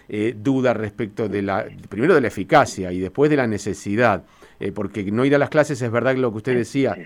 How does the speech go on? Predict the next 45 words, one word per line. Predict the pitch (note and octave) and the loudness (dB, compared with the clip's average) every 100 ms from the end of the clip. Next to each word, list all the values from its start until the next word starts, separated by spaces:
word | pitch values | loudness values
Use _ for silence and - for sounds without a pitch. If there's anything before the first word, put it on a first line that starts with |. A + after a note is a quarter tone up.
| - _ | -18 _
respecto | F#2+ G2+ A#2+ G2+ A#2 | -10 -4 -4 0 0
del, | G#2 G2 F#2+ | 2 2 0
eh, | F2 F2 E2+ E2 _ _ - - | -2 -2 -4 -6 _ _ -20 -8
del | A2+ | -6
transporte, | G2+ C#3+ D#3 D3+ A2+ A#2+ | -2 -2 4 2 2 -2
pero | A2+ A#2 | -2 2
no | C#3 | 2
es | |
lo | C3 | 2
mismo | C3+ C#3 B2 | 2 0 0
para | A2+ | -2
la | A2+ | -2
Ciudad | B2 | -2
de | A#2 | -2
Buenos | A2 | 0
Aires | C3+ C#3+ C#3+ | 0 0 -2
que | A#2 | -4
para | G#2 G#2 | -2 -4
el | G2 | -6
partido | G#2 A#2+ A2+ | -4 -2 0
de | |
La | G#2+ | 0
Matanza | G#2 G2+ C#3+ C#3+ | -2 0 -2 0
o | A2 | -4
para | G#2 F#2+ | -4 -6
tres | G#2+ | -4
de | G#2 | -4
febrero. | G#2 A#2+ D#3+ B2 - | -2 2 4 4 0
O | - - _ _ | -12 -20 _ _
sea, | G#2+ | -6
yo | G#2 A#2+ | -4 -2
estoy | C#3+ | -2
seguro | B2+ C3 C3+ C#3+ C#3 | 0 0 4 4 4
que | B2 | 2
la | A#2 | 0
mayoría | G#2+ G#2+ A#2+ C3 | 0 0 2 2
de | |
los | A#2 A#2+ | 0 -2
alumnos | A2+ A#2+ A#2+ A2 | -2 -2 -2 -2
de | G#2 | -2
la | G2+ | -4
Ciudad | - A2+ | -2 -2
de | |
Buenos | A2+ G#2+ | -2 -2
Aires | A#2 F2+ E2+ | -2 -2 -6